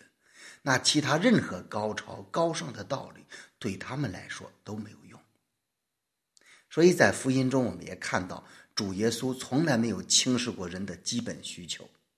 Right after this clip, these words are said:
无病二语就是一个非常重要的例子。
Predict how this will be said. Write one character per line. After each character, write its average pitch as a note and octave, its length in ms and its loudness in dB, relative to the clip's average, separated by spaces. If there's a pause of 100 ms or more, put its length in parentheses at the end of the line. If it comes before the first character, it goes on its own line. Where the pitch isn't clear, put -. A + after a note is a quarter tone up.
(1080)
无 B2 140 2
病 A#2+ 180 8
二 A2+ 200 0
语 F2 220 -10 (720)
就 A2 100 -8
是 G#2 140 -2
一 - 20 -10
个 F2 80 -14
非 G2+ 220 -4
常 G2 240 -10
重 F#2 180 -10
要 - 60 -16
的 - 160 -20
例 F#2+ 120 -20
子。 - 220 -20